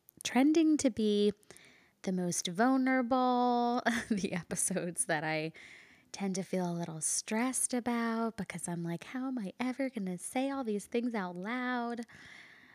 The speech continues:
Um, yeah, and I think that happened, you know, in February for the last episode of the month. It was just, like, all about intimacy and talking about it in a way that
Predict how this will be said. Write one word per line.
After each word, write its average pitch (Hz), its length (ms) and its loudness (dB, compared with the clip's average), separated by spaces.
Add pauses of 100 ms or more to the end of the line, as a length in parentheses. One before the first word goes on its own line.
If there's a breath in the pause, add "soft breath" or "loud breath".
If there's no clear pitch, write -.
(220 loud breath)
Um, 190 720 2 (540 loud breath)
yeah, 190 440 2
and 185 120 -2
I 180 80 0
think 180 380 -2
that 175 180 -2
happened, 175 640 0 (480 soft breath)
you 190 100 0
know, 180 100 4
in 170 180 0
February 170 800 0 (100)
for 170 600 2
the 175 60 -2
last 170 300 0
episode 175 320 0
of 160 80 -4
the 160 80 -4
month. 170 320 0
It - 80 -4
was 160 100 -2
just, - 220 -2
like, - 220 -2
all 170 160 4
about 170 200 2
intimacy 196 800 2
and 165 220 -2 (1120 loud breath)
talking 226 340 6
about 190 240 8
it - 80 2
in 185 100 4
a 185 80 4
way 175 300 4
that 170 320 2